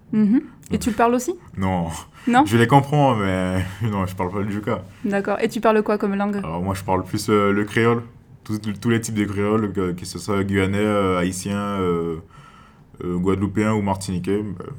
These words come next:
Speaker 2: voilà. <laughs> Je parle
Speaker 1: C'est
Speaker 2: tous
Speaker 1: déjà
Speaker 2: ces
Speaker 1: pas
Speaker 2: langues.
Speaker 1: mal.
Speaker 2: Ouais,
Speaker 1: Je
Speaker 2: c'est
Speaker 1: parle
Speaker 2: déjà
Speaker 1: pas
Speaker 2: pas
Speaker 1: moi-même,
Speaker 2: mal.
Speaker 1: donc.
Speaker 2: <laughs>
Speaker 1: Ok. Et concernant Grand-Santi, est-ce que tu peux en dire plus à nos auditeurs ?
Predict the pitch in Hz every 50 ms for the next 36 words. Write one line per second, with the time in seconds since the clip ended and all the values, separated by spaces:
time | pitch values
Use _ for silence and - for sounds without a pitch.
0 | - - - - - 85 85 80 76 92 92 - - - - - - - - -
1 | - 92 90 98 98 98 92 90 90 247 208 220 196 208 196 208 196 180 175 190
2 | 269 - - - - 226 214 220 214 202 202 196 190 190 190 185 202 233 226 190
3 | - - - - - 359 320 - 202 175 202 202 - - - - - 440 - 880
4 | - 466 349 - - - - - - - 247 240 - - 392 339 330 - - 262
5 | 247 254 - - 240 240 240 - 240 233 - 294 294 294 277 240 254 277 254 247
6 | 214 233 240 220 - 233 220 - - 247 277 320 - - 214 214 - 233 220 -
7 | - 220 - 302 - - 226 214 208 226 220 - - - 285 277 - 240 202 190
8 | 190 190 196 247 247 233 220 - - 214 208 196 -